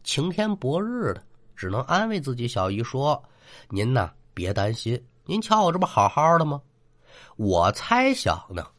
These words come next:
肯定是上午的时候您呐看恐怖电影儿入戏太深了。”哎呀，但愿如此吧。紧接着呢，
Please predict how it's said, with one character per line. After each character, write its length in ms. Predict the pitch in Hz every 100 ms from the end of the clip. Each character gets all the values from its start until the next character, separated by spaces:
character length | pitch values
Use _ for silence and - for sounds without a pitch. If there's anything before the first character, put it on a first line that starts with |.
| _
肯 260 | - 110 110
定 120 | 156
是 140 | 156 156
上 340 | - 175 143
午 180 | 87 85
的 100 | 98
时 120 | 90
候 340 | 95 104 101 - - - -
您 280 | 90 95
呐 160 | 101 82 - _
看 260 | - 104 92
恐 260 | - 80
怖 100 | 80
电 240 | 95 101 87
影 80 | 76
儿 220 | - 82 - _
入 240 | 101 90 80
戏 180 | - 78
太 260 | - 78
深 220 | - - 85
了。” 140 | 87 - _ _ _ _ _ _ _ - - - - - _ _
哎 100 | -
呀， 500 | 117 - - - - - -
但 200 | 135 120
愿 220 | 123 107
如 180 | 101 123
此 320 | - - -
吧。 240 | - - - _ _ _ _ _ _ _ _ -
紧 220 | - 113 117
接 200 | 151 170
着 120 | 170
呢， 160 | 139